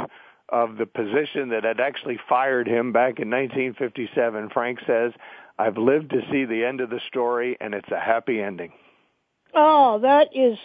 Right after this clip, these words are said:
Speaker 2: such a great story. I mean, the ending. The first pa-, part is horrific. And, you know, I have a little story, and it's about John Barry, that I, you know, he may not remember this,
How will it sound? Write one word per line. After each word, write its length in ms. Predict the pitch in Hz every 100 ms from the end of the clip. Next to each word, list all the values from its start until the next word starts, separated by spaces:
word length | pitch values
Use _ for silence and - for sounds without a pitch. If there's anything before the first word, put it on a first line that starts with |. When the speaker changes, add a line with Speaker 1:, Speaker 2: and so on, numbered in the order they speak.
| -
Speaker 2:
such 360 | 247 240 240 - -
a 380 | 214 208 208 - _ - _ _
great 440 | 196 202 240 269 247 -
story. 320 | 269 240 220
I 140 | - 208
mean, 220 | 208 208
the 220 | 185 185
ending. 440 | 214 214 160 143 - _ - - _
The 100 | 175
first 400 | - 240 285 -
pa-, 360 | - 185 175 180 -
part 300 | 202 185 180
is 180 | 196 180
horrific. 960 | - - 180 160 196 240 - 151 - - _ _ - - -
And, 500 | 214 214 208 196 190 _ _ _
you 160 | 269 294
know, 380 | 311 311 349 - - - _
I 320 | 269 339 440 427
have 120 | 269
a 60 | 233
little 300 | 208 190 170 -
story, 400 | 208 175 147 -
and 100 | 208
it's 140 | 233 240
about 260 | 247 240
John 360 | 226 240 247 233
Barry, 500 | 247 247 180 147 175 - - _
that 140 | 208 220
I, 200 | 247 269 -
you 180 | 226
know, 120 | 254 240
he 180 | 262
may 180 | 285 277
not 260 | 262 247 247
remember 560 | 226 220 233 247 247
this, 220 | 185 180